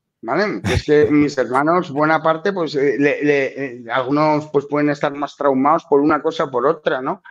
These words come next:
Speaker 1: Y entonces eso, es que esa guerra la tienes perdida. Eh, eh, tienes que valorarle como el maestro que fue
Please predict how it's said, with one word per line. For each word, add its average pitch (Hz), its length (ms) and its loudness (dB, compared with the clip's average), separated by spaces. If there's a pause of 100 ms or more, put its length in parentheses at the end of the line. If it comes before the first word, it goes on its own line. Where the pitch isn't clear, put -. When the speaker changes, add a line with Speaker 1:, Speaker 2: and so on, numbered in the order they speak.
(280)
Speaker 1:
Y 135 100 -4
entonces 175 400 -4
eso, 180 440 0
es 135 200 -2
que 196 80 2
esa 185 180 0
guerra 185 240 -4
la 175 120 0
tienes 175 200 -6
perdida. 139 500 -6 (160)
Eh, 123 240 -2
eh, 113 300 -4
tienes 139 300 -4
que 175 80 -2
valorarle 170 640 0
como 131 500 -2
el 113 140 -4
maestro 120 580 -4
que 180 80 2
fue 185 360 -2